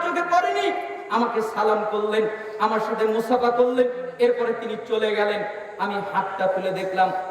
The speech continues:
একশো টাকার দুইটা চকচকে নোট। বলেন তো, আল্লাহর কাছে কয় টাকা চেয়েছিলাম?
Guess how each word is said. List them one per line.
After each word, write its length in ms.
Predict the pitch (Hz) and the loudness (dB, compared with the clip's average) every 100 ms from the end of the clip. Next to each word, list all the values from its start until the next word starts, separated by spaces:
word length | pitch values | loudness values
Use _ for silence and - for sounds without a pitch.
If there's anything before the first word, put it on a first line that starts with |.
| - | -2
একশো 340 | 180 - 185 180 | -2 0 0 0
টাকার 360 | 170 165 165 | 0 0 0
দুইটা 360 | 175 196 - 170 - 185 | 0 -2 0 0 2 2
চকচকে 420 | 190 - - 131 | 0 0 -2 -2
নোট। 360 | 120 - - - - - - - - - - - - - 160 | -4 -6 -10 -12 -12 -14 -14 -16 -18 -18 -18 -16 -16 -2 2
বলেন 200 | 196 190 | 4 4
তো, 80 | |
আল্লাহর 260 | 185 202 202 | 4 4 2
কাছে 140 | 208 | 2
কয় 220 | - 202 208 | 2 4 4
টাকা 200 | 208 202 | 2 2
চেয়েছিলাম? 420 | 220 - - | 2 2 2